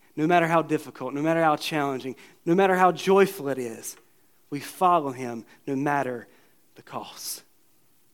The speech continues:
Our question for you is, do you recognize him today as King and Lord of your life? Do you? Let me ask this.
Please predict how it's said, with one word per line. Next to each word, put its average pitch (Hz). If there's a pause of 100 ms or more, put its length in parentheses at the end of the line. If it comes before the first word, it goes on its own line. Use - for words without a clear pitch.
(1000)
Our -
question 190
for 160
you 151
is, 139 (460)
do 139
you 190
recognize 160
him 131
today 110 (280)
as -
King 147 (280)
and 139
Lord 147 (140)
of 135
your 147
life? 127 (2000)
Do 220
you? 139 (1500)
Let 185
me 190
ask 165
this. 127